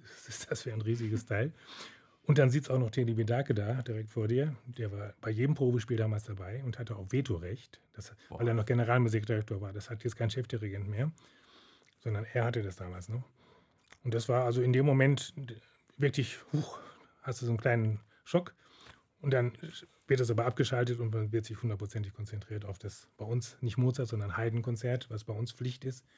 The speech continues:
Speaker 1: in der
Speaker 2: Mhm.
Speaker 1: ersten Runde, das Haydn-Lieder-Konzert. Und zweite Runde kommen dann die romantischen Konzerte dran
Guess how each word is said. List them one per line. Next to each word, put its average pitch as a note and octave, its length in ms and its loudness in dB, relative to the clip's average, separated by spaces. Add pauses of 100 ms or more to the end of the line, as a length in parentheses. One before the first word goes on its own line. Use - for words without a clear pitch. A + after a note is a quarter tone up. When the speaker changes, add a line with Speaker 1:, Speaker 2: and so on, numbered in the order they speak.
(220)
Speaker 1:
in B2+ 60 -2
der A#2+ 60 2
Speaker 2:
Mhm. A#2 40 -2
Speaker 1:
ersten A#2 200 -4
Runde, A#2 200 0
das G#2+ 140 -8
Haydn-Lieder-Konzert. A2 880 -2 (380)
Und - 60 -20
zweite A#2 280 2
Runde A#2 240 2
kommen A#2+ 220 2
dann A2 100 2
die G#2 80 2
romantischen B2+ 640 -2 (680)
Konzerte A#2+ 400 -2
dran A#2 300 -2